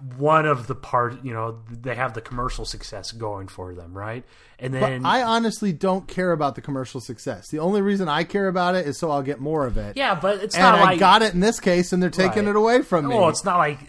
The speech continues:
Speaker 1: I mean, it's certainly, I mean, Sony nor Disney care if critics like the movie. I mean, shit, they're gonna find some person somewhere to give them enough pull quotes for a Ven-,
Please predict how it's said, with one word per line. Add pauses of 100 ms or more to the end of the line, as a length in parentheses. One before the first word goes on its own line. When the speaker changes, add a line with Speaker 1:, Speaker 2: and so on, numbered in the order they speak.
Speaker 1:
I
mean,
it's
certainly,
I
mean,
Sony
nor
Disney
care (420)
if
critics
like
the
movie. (680)
I
mean,
shit,
they're
gonna
find
some
person
somewhere
to
give
them (300)
enough
pull
quotes (420)
for
a
Ven-,